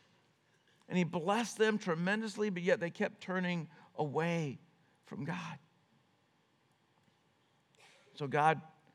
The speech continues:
took one of his prophets, Hosea, and he said, uh, "It's, it's time for you to, to start being a voice to the people for me." And he's, "Oh, okay, good, God. It's my turn. Yes, yes. I, I, I want you to go and marry."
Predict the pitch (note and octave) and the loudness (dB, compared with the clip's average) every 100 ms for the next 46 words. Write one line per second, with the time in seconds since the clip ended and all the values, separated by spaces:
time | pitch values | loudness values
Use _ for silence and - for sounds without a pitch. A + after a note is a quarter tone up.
0 | _ _ _ _ _ _ G3 - D#3 C#3+ | _ _ _ _ _ _ -6 -2 0 0
1 | C3+ - F3 E3 - - - - - C#3 | -2 -6 -6 -6 -10 -12 -10 -8 -8 -8
2 | B2+ D3 C#3+ A#2+ A#2+ B2+ A#2 A#2 - - | -2 0 0 0 -6 -6 -8 -10 -18 -20
3 | _ _ _ _ _ _ _ _ _ _ | _ _ _ _ _ _ _ _ _ _
4 | _ _ _ - C#3+ - D3 C#3+ F#3 F#3 | _ _ _ -6 -6 -2 -2 2 4 4
5 | D#3 E3+ F3+ C#3 A#2 - - D3 E3 D3+ | 2 0 4 2 0 -8 -8 0 2 2
6 | D#3+ C3 D3 D#3+ D3+ C#3 D3+ F#3 F#3 C#3 | 2 2 2 0 -2 -6 -2 -2 -4 -4
7 | D#3 C#3+ C#3 C3+ A#2+ B2+ E3+ B2 B2 - | 2 2 2 2 0 0 -4 -6 -8 -10
8 | - - D#3 - - - - F3+ A3 F3+ | -18 -10 -10 -10 -16 -20 -2 4 4 6
9 | E3 D3 B3 G3+ - G3 - A#3 A#3+ G3 | 2 2 4 4 8 8 10 8 8 10
10 | A#3+ A#3+ F#3 G#3 B3 - - - - F#3 | 10 10 6 4 2 0 -6 -12 0 10
11 | G#3 A3 G3+ A#3 B3 A#3+ A3+ A#3 G#3+ A#3 | 12 12 12 8 6 8 12 12 12 12
12 | C#4+ B3 D3+ | 12 12 12